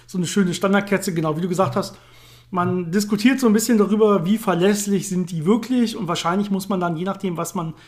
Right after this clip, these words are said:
misst als Standardkerze, auch noch mal näher hingucken. War das wirklich so eine Standardkerze oder war da noch ein anderer Effekt, der vielleicht dazu geführt hat, dass es nicht genau bei dieser Grenze, ähm,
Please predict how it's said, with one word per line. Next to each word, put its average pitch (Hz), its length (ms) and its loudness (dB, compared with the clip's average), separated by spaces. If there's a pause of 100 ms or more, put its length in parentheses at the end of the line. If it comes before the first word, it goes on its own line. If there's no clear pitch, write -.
(160)
misst 233 340 2
als 190 160 -4
Standardkerze, 180 560 -6
auch 190 60 -8
noch 160 180 -4
mal 156 100 -4
näher 185 320 2
hingucken. 226 640 0 (320)
War 160 160 2
das 156 260 -4
wirklich 226 420 0
so 214 80 0
eine 202 120 2
Standardkerze 185 840 -6
oder 156 380 -4 (280)
war 170 140 -2
da 170 80 0
noch 165 160 -6
ein 196 80 -4
anderer 190 280 2
Effekt, 190 360 -4
der 175 120 0
vielleicht 170 360 -6
dazu - 200 -8
geführt 190 340 0
hat, 180 160 -6 (260)
dass 160 120 -10
es 156 140 -6
nicht 208 320 4
genau 180 400 2
bei 208 180 2
dieser 170 260 -2
Grenze, 240 1000 0
ähm, 190 480 -2